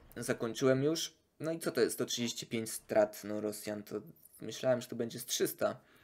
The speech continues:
Myślę, że dopiero w obronie będziemy bardziej mieli tutaj rzeź większą. Tak jak ostatnio, no Su było dużo i różnych takich czołgów. Niszczycieli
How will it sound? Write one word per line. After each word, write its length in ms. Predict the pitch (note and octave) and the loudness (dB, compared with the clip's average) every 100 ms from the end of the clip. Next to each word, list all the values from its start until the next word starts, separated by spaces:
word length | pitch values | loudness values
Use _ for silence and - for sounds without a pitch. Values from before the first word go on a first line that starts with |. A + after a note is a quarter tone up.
| - - - _ _ _ _ _ _ _ - - | -20 -20 -20 _ _ _ _ _ _ _ -10 -2
Myślę, 240 | B2+ C3+ | 6 6
że 80 | B2+ | 6
dopiero 280 | C3+ C#3+ C3 | 8 8 8
w 80 | |
obronie 360 | C3+ C3 C#3 B2+ | 6 6 6 6
będziemy 280 | A2 A2 A2 | 2 2 2
bardziej 540 | A#2 A#2 A#2 A2+ G#2+ - - | 2 2 2 2 0 -8 -8
mieli 280 | A#2 A2+ A2 | -2 0 0
tutaj 280 | - A2+ | 2 4
rzeź 400 | A2 A#2 A#2 - | 6 4 4 -2
większą. 520 | B2+ A2+ A2 A2 A#2 C3 - _ _ _ _ _ _ _ _ | 2 2 2 0 0 -2 -10 _ _ _ _ _ _ _ _
Tak 120 | B2 | 2
jak 180 | A2+ A#2+ | 2 2
ostatnio, 400 | A#2 B2+ B2 A#2 | 10 10 10 0
no 140 | A2 | -2
Su 500 | G#2+ - C#3 C#3 C3+ B2 | -4 4 8 10 8 8
było 580 | C3 B2 B2 A#2+ A#2+ A2+ | 8 10 10 8 8 6
dużo 340 | A#2 A2+ A2+ | 2 0 2
i 240 | A2 A2 - - | 2 0 -8 -4
różnych 340 | A#2+ A#2 A2 | -4 -2 -2
takich 280 | A2 - A2 | -4 -4 -4
czołgów. 500 | - A2+ A2+ B2 - _ _ _ _ _ _ _ _ _ _ _ - - - _ _ _ _ _ _ _ _ - | 2 2 4 0 -2 _ _ _ _ _ _ _ _ _ _ _ -20 -20 -20 _ _ _ _ _ _ _ _ -2
Niszczycieli 840 | B2+ - A#2+ - B2+ A#2+ A#2+ | -2 0 2 6 6 6 2